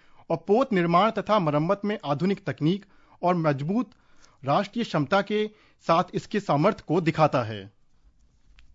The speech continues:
राष्ट्र कल संविधान दिवस मनाएगा। इस अवसर के पर एक विशेष समारोह आयोजित किया जा रहा है, जिसका विषय है हमारा संविधान, हमारा स्वाभिमान।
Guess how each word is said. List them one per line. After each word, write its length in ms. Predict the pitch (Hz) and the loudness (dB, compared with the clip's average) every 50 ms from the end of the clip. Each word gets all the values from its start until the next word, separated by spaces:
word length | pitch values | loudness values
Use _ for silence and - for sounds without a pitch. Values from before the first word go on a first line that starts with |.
| _ _ - _ _ _ - - _ _ _ _ _ _ - - | _ _ -20 _ _ _ -20 -20 _ _ _ _ _ _ -20 -8
राष्ट्र 360 | 120 135 165 220 226 - 254 247 | 0 2 2 2 2 0 -4 -2
कल 180 | - 247 247 240 | 0 0 0 0
संविधान 480 | - 180 156 151 139 151 160 185 185 | 0 -2 -2 0 2 2 2 2 2
दिवस 280 | 160 151 156 151 - 143 | 2 0 0 0 -2 -4
मनाएगा। 440 | 131 127 123 135 139 131 160 220 - _ _ _ _ _ - | -4 -2 -2 -2 -2 -4 -6 -8 -8 _ _ _ _ _ -6
इस 160 | - 143 - - | -6 -6 -4 -2
अवसर 360 | 165 143 135 - - 175 160 | -4 -4 -4 -2 -2 -2 0
के 200 | - 170 165 170 165 - _ _ _ _ _ _ _ _ _ _ _ _ _ _ _ - | 0 0 -2 -2 -4 -8 _ _ _ _ _ _ _ _ _ _ _ _ _ _ _ 0
पर 280 | 185 185 208 196 - - _ - _ _ _ - | 2 2 2 2 -2 -10 _ -20 _ _ _ -2
एक 200 | 180 165 156 - 151 | -2 -2 -2 -2 -4
विशेष 320 | 139 143 - - 196 196 | -4 -2 2 4 2 2
समारोह 380 | - - 156 143 147 151 156 143 | 4 2 2 4 4 4 4 2
आयोजित 260 | 139 135 120 139 - | 2 0 -2 -4 -6
किया 220 | - - 151 175 185 | -2 2 4 4 6
जा 140 | 175 175 175 | 6 6 4
रहा 200 | 165 160 175 175 | 4 4 2 2
है, 120 | 170 220 180 | 0 0 -4
जिसका 260 | 151 - - - 139 | -4 -8 -4 -4 -2
विषय 260 | 131 135 - 190 185 | -2 -2 0 0 0
है 240 | 170 170 180 175 175 _ _ - _ - | 2 0 0 -2 -4 _ _ -20 _ -2
हमारा 320 | - 151 165 185 214 240 226 | 0 4 4 6 4 4 0
संविधान, 560 | - - 175 151 156 143 147 156 151 156 151 | 0 0 0 0 0 0 2 2 2 2 0
हमारा 340 | 131 156 143 135 135 139 143 | 0 0 0 0 2 0 -2
स्वाभिमान। 600 | - - 139 131 139 131 127 117 101 95 98 | -2 -2 -2 -2 0 -2 -2 -2 -4 -8 -12